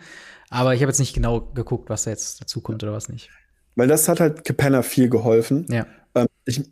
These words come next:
Speaker 2: bin halt immer ein Fan von den, von den Set-Boostern gewesen. Die einzige Ausnahme war halt einfach Baldur's Ga-, äh, nicht Baldur's, äh, M H zwei, also Modern Horizons zwei.
Speaker 1: Mhm.
Speaker 2: Sonst würde ich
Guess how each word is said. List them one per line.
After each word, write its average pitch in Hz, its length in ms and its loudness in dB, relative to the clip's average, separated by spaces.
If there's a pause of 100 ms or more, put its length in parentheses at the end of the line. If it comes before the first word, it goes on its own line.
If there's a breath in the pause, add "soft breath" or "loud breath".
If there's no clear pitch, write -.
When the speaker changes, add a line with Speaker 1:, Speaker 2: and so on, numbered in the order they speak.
Speaker 2:
bin 165 400 2
halt 175 160 4
immer 165 180 2
ein 147 100 2
Fan 135 320 0
von 131 140 0
den, 123 220 2
von 120 100 0
den 117 120 0
Set-Boostern 151 520 0
gewesen. 135 380 4
Die 127 180 2
einzige 135 300 2
Ausnahme 120 440 2
war 117 160 0
halt 120 200 0
einfach 110 420 -4 (640)
Baldur's 107 480 2 (300)
Ga-, 107 100 0
äh, 113 300 2
nicht 110 120 0
Baldur's, 107 200 0
äh, 107 340 2
M 117 100 4
H 113 160 0
zwei, 113 320 2
also 104 140 2
Modern 107 200 0
Horizons 104 300 0
zwei. 104 440 0
Speaker 1:
Mhm. 131 360 0
Speaker 2:
Sonst 120 360 0 (240)
würde 139 240 4
ich 147 260 0